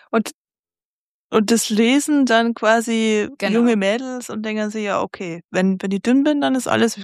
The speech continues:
Speaker 1: ist alles gut.
Speaker 2: Ja, da war's jetzt auch mit der Body Positivity Bewegung noch nicht so weit her,
Speaker 1: Mhm.
Speaker 2: wobei, da sind wir auch grad wieder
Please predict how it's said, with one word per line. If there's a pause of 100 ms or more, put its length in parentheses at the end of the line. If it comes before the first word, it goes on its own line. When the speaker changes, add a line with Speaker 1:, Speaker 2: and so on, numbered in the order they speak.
(220)
Speaker 1:
ist
alles
gut. (680)
Speaker 2:
Ja,
da
war's
jetzt
auch
mit
der (100)
Body
Positivity
Bewegung
noch
nicht
so
weit
her,
Speaker 1:
Mhm.
Speaker 2:
wobei, (640)
da
sind
wir
auch
grad
wieder